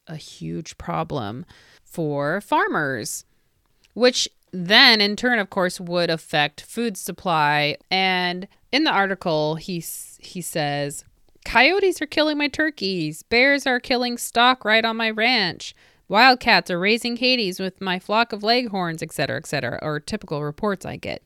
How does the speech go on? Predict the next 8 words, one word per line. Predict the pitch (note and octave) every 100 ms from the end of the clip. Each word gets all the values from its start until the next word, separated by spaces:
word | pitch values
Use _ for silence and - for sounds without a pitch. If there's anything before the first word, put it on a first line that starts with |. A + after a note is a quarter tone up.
| _ _ _
So | - A3
there | A3+
is | A3 A3+
no | C4+ D4
doubt | G3+ E3+ E3
that | F3 -
fur | A#3 A#3
bearers | F3 D3+ C#3 B2+ D3